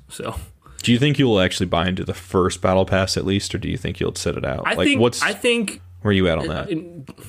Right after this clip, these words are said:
Speaker 1: you know, this, this might kinda sound silly to people, but I honestly think because we are Sacred Icon now, I think there's a duty <laughs> to, to the, to the, I don't know what I wanna say. I'm about to say fan base, but that's, you know, our, our fans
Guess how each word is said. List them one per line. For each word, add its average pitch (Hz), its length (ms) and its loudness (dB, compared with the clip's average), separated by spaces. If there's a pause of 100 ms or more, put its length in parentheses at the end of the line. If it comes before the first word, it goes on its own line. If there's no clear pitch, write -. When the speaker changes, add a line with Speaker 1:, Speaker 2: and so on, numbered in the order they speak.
Speaker 1:
you 135 80 -2
know, 139 140 0
this, 147 180 0
this 143 220 -2
might 139 120 2
kinda 123 160 -2
sound 120 200 -2
silly 123 180 2
to 107 60 2
people, 104 240 0
but 104 140 2
I 117 160 2
honestly 143 380 0
think 131 400 -4 (400)
because 117 520 2
we 113 220 0
are 107 180 4
Sacred 104 360 -2
Icon 113 420 0
now, 113 340 2
I 110 160 0
think 107 300 -4
there's 107 220 0
a 101 80 0
duty 101 580 2 (220)
<laughs> - 720 -4
to, 131 280 2
to 127 380 0
the, 107 500 2 (520)
to 113 200 0
the, 104 380 2
I 127 60 -2
don't 127 100 -4
know 117 60 -8
what 110 80 -6
I - 20 -6
wanna 107 140 -6
say. 107 180 -10 (160)
I'm 139 100 0
about 175 160 0
to - 60 -6
say 156 100 0
fan 135 320 -2
base, 110 220 0
but 117 100 -2
that's, 113 200 -4 (280)
you 123 80 -8
know, 101 220 -6 (160)
our, 135 260 0 (300)
our 156 160 4
fans 123 440 0